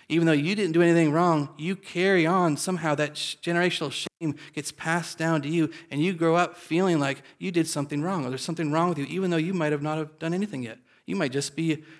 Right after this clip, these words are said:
a young kid, not even had a chance to do something wrong. You'll inherit this kind of generational shame that's passed down the line. I promise you, as a testimony personally, I know that that's true. Personally, I know that's true.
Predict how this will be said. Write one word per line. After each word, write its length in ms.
a 40
young 220
kid, 320
not 140
even 120
had 120
a 20
chance 300
to 80
do 80
something 240
wrong. 180
You'll 200
inherit 500
this 180
kind 140
of 80
generational 560
shame 240
that's 160
passed 440
down 220
the 80
line. 260
I 220
promise 440
you, 220
as 140
a 40
testimony 560
personally, 480
I 140
know 240
that 140
that's 200
true. 300
Personally, 420
I 60
know 140
that's 180
true. 260